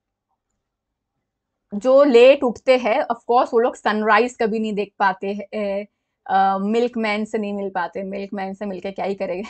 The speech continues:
<laughs> और met the milkman और, और, और, हाँ, दो रीजन ना। यहाँ पे जो टेक्स्ट बुक, मतलब पैसेज में दिया गया है, वैसे भी अपने को वही लिखना है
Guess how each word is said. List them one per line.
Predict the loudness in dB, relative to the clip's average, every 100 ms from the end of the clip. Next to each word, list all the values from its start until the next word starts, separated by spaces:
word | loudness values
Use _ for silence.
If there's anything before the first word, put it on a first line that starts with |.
| -16 _ _ _
<laughs> | _ -6
और | -4 -2
met | -4 -4 -4
the | -2
milkman | -2 -2 -6 -6 -10 _ _ _ _
और, | -8 -4 -2 -4 -6 -8
और, | -6 -4 -4 -6
और, | -6 -10 -12 _ -10
हाँ, | -6
दो | -2
रीजन | -2 -4 -8
ना। | -10 -10
यहाँ | -6 -6 -4
पे |
जो | -2 -2
टेक्स्ट | 2 0 0
बुक, | -6 -8 -6
मतलब | -4 -4 -6 _ _
पैसेज | -4 -2 -6
में | -4
दिया | -2 -2
गया | 0
है, | -2
वैसे | -2 -4
भी |
अपने | -6 -4
को | -2
वही | 0
लिखना | -2 -6 -14
है | -16